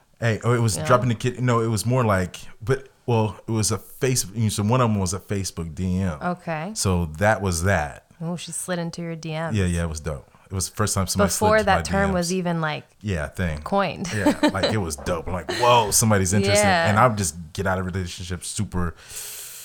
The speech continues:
Speaker 1: what we call, uh, what the British call randy. I was super randy.
Speaker 2: <laughs> Is that another term for horny?
Speaker 1: Yeah. It's, it's, uh,
Speaker 2: That sounds so proper that I don't like it.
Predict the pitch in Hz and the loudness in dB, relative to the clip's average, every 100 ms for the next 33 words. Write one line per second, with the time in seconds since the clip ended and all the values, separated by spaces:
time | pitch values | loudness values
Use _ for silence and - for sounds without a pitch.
0 | - - - - _ - 101 87 90 87 | -18 -20 -20 -20 _ -6 -4 -2 0 0
1 | 85 80 - 87 90 87 80 101 90 - | 0 -2 -4 -2 -2 -2 0 0 0 -2
2 | 87 80 78 85 87 98 110 - - _ | -2 -2 -2 -2 -2 -4 -8 -14 -20 _
3 | - - 226 - - - 320 80 80 71 | -8 -2 0 2 0 2 0 0 -2 -4
4 | - - 381 - _ - - - - - | -6 -2 -2 -4 _ -2 -2 -2 -2 4
5 | 587 - 269 247 262 285 277 285 285 - | 4 2 4 8 8 8 6 4 2 6
6 | 240 226 220 202 185 175 - 185 175 185 | 6 6 2 2 2 0 -2 -2 0 0
7 | 208 240 113 98 69 69 _ _ - - | -2 -4 -2 -2 -2 -8 _ _ -10 -2
8 | - 92 104 - 214 233 - 320 311 294 | -2 0 -2 2 6 6 6 4 4 4
9 | - - 196 196 202 190 185 202 190 165 | 0 0 0 0 4 4 4 0 2 2
10 | 165 165 156 147 120 101 | 2 0 -2 -4 -6 -8